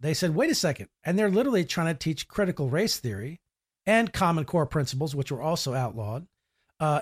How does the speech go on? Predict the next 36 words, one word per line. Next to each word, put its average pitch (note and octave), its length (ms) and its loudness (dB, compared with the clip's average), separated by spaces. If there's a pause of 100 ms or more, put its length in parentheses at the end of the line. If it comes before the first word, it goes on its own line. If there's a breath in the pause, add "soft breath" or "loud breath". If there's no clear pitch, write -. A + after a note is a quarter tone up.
and D#3+ 160 2
the D#3+ 80 2
governor G#3 240 2
said, F#3+ 200 0
"No, A#3 260 -2 (100)
we're D3+ 80 -2
not E3 200 0
doing G#3 200 2
this." G#3+ 160 -2
So D3 120 -4
the C3 80 -2
Department D3 240 0
of C3+ 80 0
Education F#3+ 640 0 (380)
said B2+ 320 0
these G3 300 2
certain F3+ 420 0
number E3+ 240 0
of E3 80 -6
textbooks - 640 -4
are C3+ 100 -2
not D3 220 0
approved. B2 520 -4 (440)
So - 100 -6
they E3 140 0
pulled F#3 280 4
them F#3+ 120 2
out, C3 260 -2 (420)
and D3 320 0
other E3 220 2
textbooks - 580 -2
are D3+ 180 2
approved D3 420 2
that D3 100 2
are C#3 100 2
new. D3 480 2